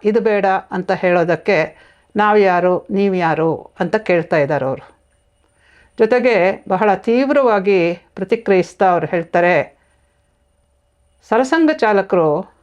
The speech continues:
ಏನು ಗುತ್ತಿಗೆ ಹಿಡಿದಿದ್ದಾರಾ ಹಿಂದೂ ಸಮಾಜದ ಆಗುಹೋಗುಗಳನ್ನು ನೋಡ್ಕೊಳ್ಳೋದಕ್ಕೆ, ಅದನ್ನು ಕಾಪಾಡೋದಕ್ಕೆ ಅಂತ ಕೇಳ್ತಾರೆ. ಇದು ಯಾತಕ್ಕೆ ಹೀಗೆ ಹೇಳಿದ್ರು ಅವರಂತಂದರೆ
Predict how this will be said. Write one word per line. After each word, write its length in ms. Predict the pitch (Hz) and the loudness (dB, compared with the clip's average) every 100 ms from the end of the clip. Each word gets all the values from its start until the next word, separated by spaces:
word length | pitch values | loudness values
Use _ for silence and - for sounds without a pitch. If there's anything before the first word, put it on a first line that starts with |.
| _ _ _ _ - | _ _ _ _ 0
ಏನು 160 | 214 | 0
ಗುತ್ತಿಗೆ 420 | 175 196 214 285 294 | 2 0 0 0 2
ಹಿಡಿದಿದ್ದಾರಾ 880 | 226 196 185 170 160 233 302 - _ _ _ _ _ _ _ _ | 2 2 2 2 2 0 -4 -10 _ _ _ _ _ _ _ _
ಹಿಂದೂ 260 | - 220 220 | -2 2 2
ಸಮಾಜದ 560 | 214 202 190 185 180 180 156 139 - _ _ _ _ _ _ | 0 0 0 0 0 2 0 -2 -12 _ _ _ _ _ _
ಆಗುಹೋಗುಗಳನ್ನು 1200 | 185 208 202 208 196 185 185 180 175 165 147 - _ _ - | -2 -2 0 0 0 0 2 2 2 0 -2 -10 _ _ -4
ನೋಡ್ಕೊಳ್ಳೋದಕ್ಕೆ, 960 | 185 185 190 175 160 170 214 269 302 _ _ - | -2 -2 0 0 0 -4 -2 -2 -4 _ _ -6
ಅದನ್ನು 420 | 180 185 180 165 | 0 0 0 -2
ಕಾಪಾಡೋದಕ್ಕೆ 840 | 170 175 185 180 160 156 208 247 - _ _ _ _ _ _ _ - | -4 -2 0 0 -2 -4 -4 -6 -8 _ _ _ _ _ _ _ -12
ಅಂತ 160 | 190 190 | -4 -2
ಕೇಳ್ತಾರೆ. 680 | 185 170 156 151 110 - _ _ _ _ _ _ _ _ _ _ _ _ _ 254 | 0 -2 -2 -6 -6 -12 _ _ _ _ _ _ _ _ _ _ _ _ _ -2
ಇದು 520 | 254 233 220 214 202 | 2 4 4 2 0
ಯಾತಕ್ಕೆ 760 | 185 208 262 359 359 277 233 190 | -2 0 0 -2 -2 0 2 0
ಹೀಗೆ 340 | 180 202 185 | 0 -2 -2
ಹೇಳಿದ್ರು 520 | 196 202 190 190 170 | 0 0 2 2 0
ಅವರಂತಂದರೆ 920 | 151 185 180 165 160 151 185 220 139 | 2 0 0 -2 -6 -2 0 0 -2